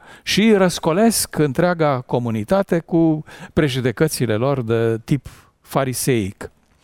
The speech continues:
Dar această comunitate antiohiană era bine întemeiată pe, pe Scriptură, avusese niște învățători așa de buni, printre ei Pavel în primul rând, și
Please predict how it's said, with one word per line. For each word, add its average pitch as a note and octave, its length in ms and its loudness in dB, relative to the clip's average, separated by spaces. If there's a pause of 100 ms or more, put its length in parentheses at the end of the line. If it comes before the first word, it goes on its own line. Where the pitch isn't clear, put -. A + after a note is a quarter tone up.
(340)
Dar A3+ 160 4
această G3+ 680 2
comunitate B2+ 560 0
antiohiană B2+ 840 0 (320)
era C#3+ 360 0 (100)
bine E3+ 260 4
întemeiată A#2+ 640 -2
pe, A2 440 -2
pe A#2 120 0
Scriptură, C#3 720 0
avusese A#2+ 500 -2
niște A#2+ 520 -2 (240)
învățători D3 680 0
așa A#2 240 -4
de B2 140 -2
buni, C3 340 0
printre G#2+ 400 -2
ei B2 180 2
Pavel A#2+ 400 -2
în G#2 100 -8
primul A2 340 -4
rând, G3 340 2 (1600)
și G3+ 420 4